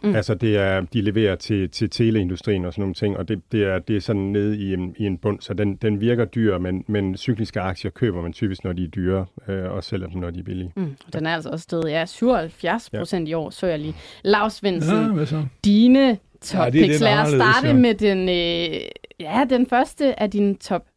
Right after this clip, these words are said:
Speaker 1: picks, fordi, øh, da du sendte
Speaker 3: Ja.
Speaker 1: den til mig, så tænkte jeg, det overrasker mig ikke. Det er nemlig
Speaker 3: Nej, det er det.
Speaker 1: D S Norden.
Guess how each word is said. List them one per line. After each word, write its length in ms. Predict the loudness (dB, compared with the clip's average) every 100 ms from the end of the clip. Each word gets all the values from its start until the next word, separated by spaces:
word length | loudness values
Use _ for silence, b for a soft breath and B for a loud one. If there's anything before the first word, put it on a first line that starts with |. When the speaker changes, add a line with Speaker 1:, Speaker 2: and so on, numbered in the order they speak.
| _ -8
Speaker 1:
picks, 280 | -8 -8
fordi, 260 | -6 -2 -2
øh, 60 | 0
da 120 | -2
du 120 | -4
sendte 340 | 0 2 2 2
Speaker 3:
Ja. 40 |
Speaker 1:
den 80 | -4
til 140 | -2 -2
mig, 180 | -2
så 80 | -4
tænkte 280 | -4 -4 -2
jeg, 100 | -6 -6 -2
det 80 |
overrasker 420 | 2 0 -2 -8 -8
mig 100 | -8
ikke. 120 | -10 _ 0
Det 60 |
er 40 | 2
nemlig 260 | 4 2
Speaker 3:
Nej, 80 | -2 -6 _
det 80 | -2
er 40 | 0
det. 100 | -2
Speaker 1:
D 60 |
S 100 | 0
Norden. 380 | 2 2 2